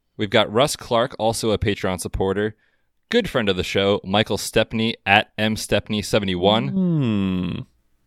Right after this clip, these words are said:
Speaker 1: The first Patreon supporter we ever had, Kevin Galusha.
Speaker 2: Oh.
Speaker 1: Welcome to the league.
Speaker 2: Wow.
Speaker 1: Jordan Noobs on Twitter.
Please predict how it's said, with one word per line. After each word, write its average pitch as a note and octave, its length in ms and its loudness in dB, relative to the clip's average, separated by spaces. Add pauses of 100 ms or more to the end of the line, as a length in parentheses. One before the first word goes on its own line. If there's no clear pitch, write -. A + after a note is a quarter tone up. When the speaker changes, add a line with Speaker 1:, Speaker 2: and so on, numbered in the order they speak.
(100)
Speaker 1:
The G#2+ 240 0
first C#3+ 380 0
Patreon A#2 400 2
supporter G2+ 360 0
we A2 140 0
ever F#2 160 0
had, F#2 440 2 (180)
Kevin A#2+ 280 4
Galusha. G2 360 2
Speaker 2:
Oh. A#3 440 6
Speaker 1:
Welcome F#2 300 8
to D#2 60 2
the D2+ 80 2
league. G2 420 -2 (560)
Speaker 2:
Wow. E2+ 440 2 (420)
Speaker 1:
Jordan C3+ 480 0 (240)
Noobs A2+ 500 2
on F#2+ 240 -2
Twitter. A2 580 4